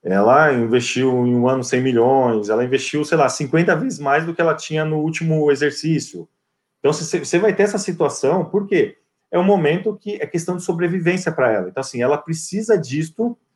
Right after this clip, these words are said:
porque isso que vai fazer ela continuar nos negócios. Então, essa, esse,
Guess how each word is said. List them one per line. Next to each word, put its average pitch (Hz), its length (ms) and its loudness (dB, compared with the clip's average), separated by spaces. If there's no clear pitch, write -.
porque 190 240 2
isso 202 480 2
que - 80 -6
vai 185 140 4
fazer 156 340 2
ela 180 160 4
continuar 190 540 2
nos 196 160 0
negócios. 180 560 0
Então, 135 520 0
essa, 135 500 -2
esse, 165 400 -4